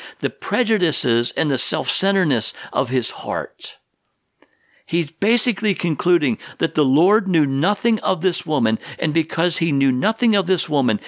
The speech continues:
he could not have been from God. This was confirmation for Simon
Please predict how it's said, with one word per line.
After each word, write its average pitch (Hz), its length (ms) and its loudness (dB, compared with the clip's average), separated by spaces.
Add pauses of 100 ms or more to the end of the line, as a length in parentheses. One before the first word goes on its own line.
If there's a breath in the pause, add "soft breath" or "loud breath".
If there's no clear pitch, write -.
he 156 140 2
could 156 240 0
not 151 240 0
have 151 240 -4
been 123 200 2
from 101 260 -2
God. 95 520 -4 (600 soft breath)
This 175 180 0
was 233 160 0
confirmation 185 880 0
for 135 160 -2
Simon 139 600 -2